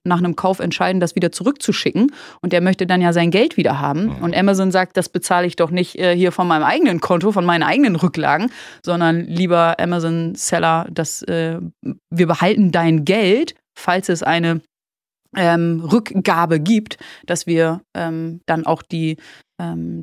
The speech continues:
Speaker 1: Rückzahlung von, von deinen Erlösen, ähm, ausschütten können. Und du,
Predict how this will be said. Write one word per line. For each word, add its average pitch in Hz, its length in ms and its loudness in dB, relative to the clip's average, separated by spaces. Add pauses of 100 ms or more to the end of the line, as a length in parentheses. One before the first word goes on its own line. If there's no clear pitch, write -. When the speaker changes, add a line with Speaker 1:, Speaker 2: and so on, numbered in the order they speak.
Speaker 1:
Rückzahlung 233 880 0
von, 214 340 -2
von 240 160 2
deinen 233 280 2
Erlösen, 151 720 -2
ähm, 151 380 -6
ausschütten 156 600 -4
können. 214 380 -2 (340)
Und 180 200 -2
du, 311 380 4